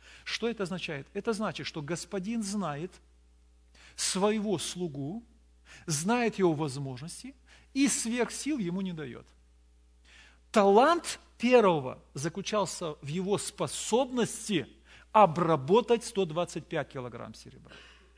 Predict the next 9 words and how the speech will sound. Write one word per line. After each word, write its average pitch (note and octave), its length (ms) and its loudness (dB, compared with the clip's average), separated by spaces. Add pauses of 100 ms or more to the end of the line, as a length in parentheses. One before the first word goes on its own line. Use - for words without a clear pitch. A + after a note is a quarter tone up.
(540)
Талант G3+ 580 10
второго A#3 840 6 (680)
заключается F#3+ 720 0
в - 60 -4
том, B3 200 2
что G#3+ 220 -2
он G3 240 2
мог G3+ 320 0
обработать F#3+ 760 2